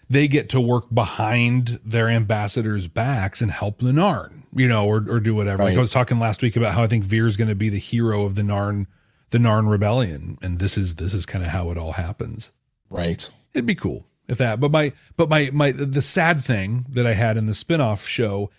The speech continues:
Speaker 1: 'cause there, there it is. Like, from that scene, you can launch the whole show. Here's the sidekicks.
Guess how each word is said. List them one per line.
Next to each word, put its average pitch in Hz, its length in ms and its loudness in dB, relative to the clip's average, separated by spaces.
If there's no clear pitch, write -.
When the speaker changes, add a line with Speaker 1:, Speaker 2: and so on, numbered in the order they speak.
Speaker 1:
'cause 165 140 0
there, 214 160 2
there 226 200 2
it 226 80 0
is. 170 240 -2
Like, 127 140 0
from 208 300 -2
that 185 180 -2
scene, 185 360 -2
you 160 80 2
can 151 180 2
launch 170 340 -2
the 160 160 2
whole 156 420 2
show. 160 400 -2
Here's 170 240 2
the 175 80 -4
sidekicks. 147 640 -2